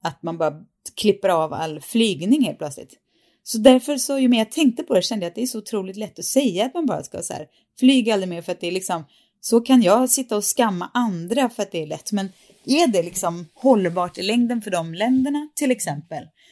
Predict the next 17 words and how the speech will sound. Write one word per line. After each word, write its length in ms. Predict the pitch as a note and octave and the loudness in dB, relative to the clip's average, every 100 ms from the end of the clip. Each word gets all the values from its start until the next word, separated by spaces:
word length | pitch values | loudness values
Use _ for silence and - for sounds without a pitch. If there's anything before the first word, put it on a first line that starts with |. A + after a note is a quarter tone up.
| _ - | _ -4
Sen 140 | G#3+ | 0
kan 120 | C4+ | 2
man 80 | C#4 | 4
ju 60 | C4 | 2
absolut 720 | - A3+ A3+ A#3+ A3 - - _ _ - | 0 0 2 0 0 -2 -4 _ _ -4
kritisera 480 | G#3 G3+ A3 F#3 | 0 2 2 2
den 180 | F3 F3+ | -2 -4
onödiga 560 | B3 F#3 F3 A#3 B3+ D#4+ | -6 -6 -2 -2 -2 -4
flygningen, 680 | - A#3 D#3 C3+ B2+ G2 F#3 | -6 -6 -6 -8 -10 -8 2
där 120 | G3 | 2
man 160 | F3 | 2
kanske 360 | E3+ F3+ - D#3+ | -6 -6 -4 -4
kan 440 | D#3+ A#3 D4+ D4+ C#4+ _ _ _ _ _ _ _ - | 0 0 0 -4 -14 _ _ _ _ _ _ _ -2
ta 120 | A3 | 0
tåget 480 | G#3 F3+ C#3+ D3 D#3 - - | 0 -2 -2 -4 -4 -6 -4
till 380 | F3 D3+ D3+ D#3 _ _ _ - | -2 0 -4 -10 _ _ _ -2
Malmö 400 | F#3 D#3 C#3+ | 0 0 -4